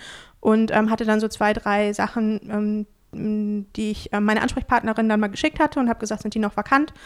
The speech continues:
Und da war unter anderem dann die Stelle bei an der Schnittstelle Beschaffung I T, also sozusagen wieder an dieser Schnittstelle zwischen Fachbereich und I T. Und, ähm, dadurch, dass ich bei ThyssenKrupp schon da die Erfahrung gemacht hab, war mein Profil für die sehr, sehr spannend, weil ich da eben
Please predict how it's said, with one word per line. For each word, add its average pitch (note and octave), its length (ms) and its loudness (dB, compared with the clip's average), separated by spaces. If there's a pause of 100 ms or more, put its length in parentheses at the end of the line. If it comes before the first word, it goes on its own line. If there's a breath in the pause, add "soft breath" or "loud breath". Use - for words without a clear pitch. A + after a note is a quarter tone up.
(340 loud breath)
Und A#3 140 4
da A3+ 120 8
war A3 220 8
unter A#3 200 0
anderem A3 300 2
dann G#3+ 120 6
die G#3 80 4
Stelle G#3+ 260 0
bei G#3+ 300 2
an G#3 160 2
der G3+ 240 4
Schnittstelle G#3+ 420 -2
Beschaffung G#3+ 480 2
I F#3 80 -4
T, G3+ 320 -6 (140)
also G3 200 -4
sozusagen G#3 380 -2
wieder G3+ 260 0 (400 loud breath)
an G#3+ 120 2
dieser G#3 180 2
Schnittstelle A3+ 380 0
zwischen A3 240 -6
Fachbereich A3+ 580 -2
und - 160 -8
I G3+ 80 -4
T. C4+ 360 -4 (360 loud breath)
Und, A3 520 4
ähm, G#3+ 500 4 (600)
dadurch, G#3+ 260 4
dass G#3+ 180 0
ich A3 100 -6
bei A3 100 -2
ThyssenKrupp A#3+ 480 0
schon A#3 160 -4
da G#3 120 0
die G3+ 80 -2
Erfahrung A3 320 2
gemacht A3 240 -2
hab, A3+ 180 -6
war G3+ 180 2
mein G#3 160 0
Profil G#3+ 360 -2
für G#3+ 160 -2
die G3+ 160 -2
sehr, G3+ 400 0
sehr G3 160 -2
spannend, G3+ 480 2
weil F#3+ 100 -4
ich F#3+ 100 -8
da F#3+ 200 -4
eben G3 160 -4